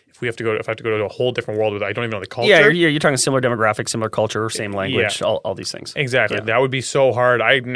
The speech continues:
Speaker 1: and, like, I'm impressed and envy those guys. We have lots of clients like this that come here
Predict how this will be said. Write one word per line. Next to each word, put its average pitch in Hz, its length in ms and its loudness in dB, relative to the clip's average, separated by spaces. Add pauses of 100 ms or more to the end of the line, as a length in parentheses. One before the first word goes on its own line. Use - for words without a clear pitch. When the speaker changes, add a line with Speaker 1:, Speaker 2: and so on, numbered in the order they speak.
Speaker 1:
and, 143 280 -2
like, 117 140 -2
I'm 110 320 -6
impressed 156 480 -2
and 123 80 -6
envy 123 160 -4
those 113 220 -2
guys. 117 180 -2
We 120 200 -4
have 120 120 -2
lots 113 220 -2
of - 40 -20
clients 135 300 -2
like 117 120 -4
this 104 160 -8
that 110 100 -8
come 131 240 -6
here 127 380 -2